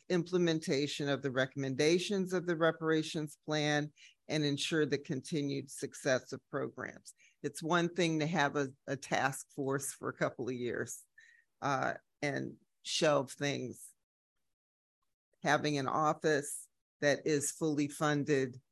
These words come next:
and a regular part of the budget makes total sense in terms of implementation. Um, so that we haven't given lip service.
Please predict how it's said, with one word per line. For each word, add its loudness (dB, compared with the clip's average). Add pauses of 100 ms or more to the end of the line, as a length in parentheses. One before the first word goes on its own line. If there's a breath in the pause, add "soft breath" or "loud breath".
(220)
and -4 (120)
a -4
regular 2
part 4
of -2
the -4
budget 2 (400 soft breath)
makes 0
total 0
sense -4 (300)
in -6
terms -6
of -4 (540)
implementation. -4 (720)
Um, -4 (120)
so 2
that 4
we 0
haven't 6
given 2
lip 0
service. -4